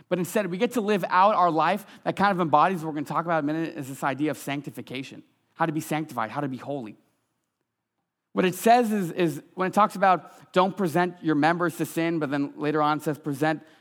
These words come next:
your members to God as instruments for righteousness, it's talking about, like, our, our, like, our bodies, our hands, our feet.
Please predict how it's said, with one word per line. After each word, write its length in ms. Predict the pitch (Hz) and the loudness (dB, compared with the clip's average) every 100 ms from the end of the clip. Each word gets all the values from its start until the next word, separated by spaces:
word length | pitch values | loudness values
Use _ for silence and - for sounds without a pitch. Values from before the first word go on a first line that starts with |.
| _ - | _ -2
your 140 | 147 | 2
members 380 | 147 156 156 - | 2 2 0 -2
to 80 | 135 | 0
God 240 | 143 147 | 2 2
as 60 | 139 | -2
instruments 340 | 151 151 143 | -8 -8 -6
for 80 | 131 | 0
righteousness, 340 | 135 160 180 | 0 0 -8
it's 80 | 135 | -4
talking 240 | 185 226 | -2 0
about, 140 | 220 196 | 0 0
like, 120 | 127 | -2
our, 120 | 120 - | -6 -6
our, 100 | 135 | -4
like, 160 | 120 - | -4 -4
our 100 | 123 | -2
bodies, 400 | 113 117 147 107 | 2 2 2 -2
our 140 | 110 113 | -4 -4
hands, 320 | 123 151 123 | -4 -4 -4
our 100 | 110 | -6
feet. 320 | - 156 - | -4 -4 -4